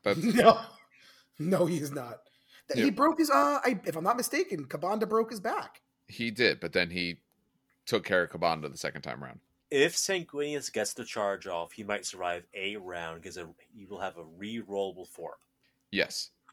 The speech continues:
Speaker 3: If he does not get the charge off, that's it.
Speaker 1: The, the big thing with Sanguinius is because of his speed, he has a good chance to get the charges, and that's what he wants, 'cause this is a model that needs to pick his charge more.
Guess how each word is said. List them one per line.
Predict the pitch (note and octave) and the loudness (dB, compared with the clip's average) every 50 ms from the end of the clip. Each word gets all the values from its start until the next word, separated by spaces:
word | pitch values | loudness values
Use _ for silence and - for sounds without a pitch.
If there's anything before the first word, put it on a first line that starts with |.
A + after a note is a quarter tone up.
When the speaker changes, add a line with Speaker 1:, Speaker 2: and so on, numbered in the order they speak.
| _ _ - | _ _ -16
Speaker 3:
If | - - | -10 -10
he | A#2+ | -8
does | G#2+ G#2+ G2 | -6 -4 0
not | B2 C3+ C3+ B2+ - | 2 2 2 2 -2
get | - - | -10 -16
the | B2+ | -14
charge | - - C3 B2 A#2 G#2+ G2+ | -10 -4 -2 -2 -2 -2 0
off, | G#2+ G#2 G2 - - | 0 0 0 0 -2
that's | F#2+ E2 D#2 - - | -6 -8 -6 -8 -12
it. | - - _ _ _ _ _ _ _ - - - - - _ _ _ _ _ _ _ _ - - - _ _ _ _ _ _ - - - - - - - _ _ - - _ _ _ _ _ _ _ - | -16 -20 _ _ _ _ _ _ _ -20 -18 -18 -18 -20 _ _ _ _ _ _ _ _ -20 -20 -20 _ _ _ _ _ _ -20 -20 -20 -20 -20 -20 -20 _ _ -20 -20 _ _ _ _ _ _ _ -6
Speaker 1:
The, | A#2+ C3 | -6 -6
the | - A#2+ B2+ | -6 -6 -4
big | - D3 D#3 D#3 | -2 -2 -2 -2
thing | - - D3 C#3 | -4 -8 -8 -8
with | C3+ A#2+ | -8 -10
Sanguinius | - - A2+ G2 G#2 G2+ F#2 F2+ F2 E2+ - - - | -10 -10 -10 -8 -6 -6 -4 -4 -6 -8 -8 -8 -8
is | F#2 E2 D2+ E2 E2+ - - - _ _ _ _ | -6 -6 -8 -10 -14 -20 -20 -20 _ _ _ _
because | - F2+ - - - G#2 G2 G#2 G2 | -12 -10 -10 -4 -2 -2 -2 -2 -2
of | G#2+ F#2 | -6 -6
his | G2+ F#2+ - | -6 -6 -4
speed, | - - - F#2 F2 E2+ D#2+ D#2+ D2 - _ _ _ _ - | -6 -6 -4 -4 -2 -2 -2 -4 -6 -10 _ _ _ _ -18
he | F2 F2+ F2+ D#2 | -14 -12 -12 -10
has | D2 D2+ E2 E2+ F2 F#2 F2 G2 | -10 -4 0 2 2 2 0 -4
a | F2 | -6
good | - F2 E2 - | -6 -8 -8 -6
chance | - F2 D2+ D2+ - | -6 -8 -8 -8 -8
to | D#2+ | -6
get | D#2 E2 D2+ | -6 -6 -6
the | D#2 | -6
charges, | - - E2 D2 D2 C#2 D2 D2 C#2 - - - | -8 -6 -6 -6 -6 -6 -8 -12 -12 -14 -14 -10
and | D#2+ D#2 | -8 -8
that's | D2+ D#2 - - | -8 -6 -8 -8
what | D#2 | -8
he | D2+ | -8
wants, | D2 D2 D2+ D2 C#2+ C#2+ - - _ _ | -8 -8 -8 -10 -10 -12 -16 -18 _ _
'cause | - F#2 E2 - | -12 -10 -8 -4
this | F#2 F2+ F2 - | -2 -2 -2 -2
is | G#2 F#2+ G2 | -6 -6 -6
a | F#2 | -6
model | F2 E2 E2 E2 E2 E2 | -4 -2 -2 -2 -2 -4
that | D#2 C2+ - - | -6 -8 -10 -10
needs | E2 E2 D#2+ D#2 D#2 - - | -10 -10 -8 -8 -10 -12 -14
to | - | -14
pick | - - D#2+ - | -12 -10 -10 -10
his | D#2+ D2+ - | -8 -10 -8
charge | - - C2+ D2 D2 - - | -6 -4 -4 -4 -4 -6 -12
more. | - C2 C#2 C#2 D2 | -14 -12 -14 -14 -16